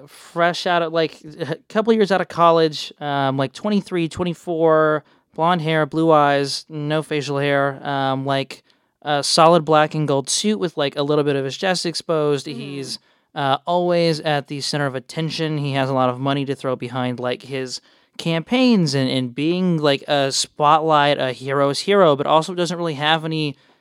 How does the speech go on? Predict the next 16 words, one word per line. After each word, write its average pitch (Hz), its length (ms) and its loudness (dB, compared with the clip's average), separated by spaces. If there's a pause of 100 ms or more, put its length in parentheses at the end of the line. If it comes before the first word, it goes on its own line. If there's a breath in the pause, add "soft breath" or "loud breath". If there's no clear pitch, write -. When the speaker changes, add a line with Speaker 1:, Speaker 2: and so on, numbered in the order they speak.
(100)
Speaker 1:
super - 340 -4
powerful, 170 480 2
unique 156 360 -4
abilities 139 420 -2
to 135 80 -10
boast 131 300 -2
of 117 60 -10
his 123 120 -8
own. 147 300 2
So 131 160 0
a - 20 4
lot 147 360 4
of 139 200 -4
the, 139 100 -14
his, 135 340 -4
um, 123 380 -4